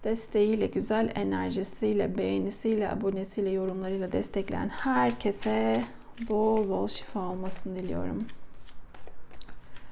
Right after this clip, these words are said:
Çünkü alma verme dengesi çok önemli arkadaşlar.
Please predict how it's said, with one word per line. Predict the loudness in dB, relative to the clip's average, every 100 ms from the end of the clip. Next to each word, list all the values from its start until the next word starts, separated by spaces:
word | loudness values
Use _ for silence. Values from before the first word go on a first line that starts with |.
| -10 -12 -12 -10 -8 -8 -8 -8 -6 -8 -8 -8 -8 -8
Çünkü | -4 -4 0 0 2
alma | 2 0 0 2
verme | 2 2 0 0
dengesi | -2 -4 -6 -6 -4 -2 -2 -4 -8
çok | -8 -4
önemli | -2 0 0 -2 -4
arkadaşlar. | -4 -6 -6 -6 -8 -6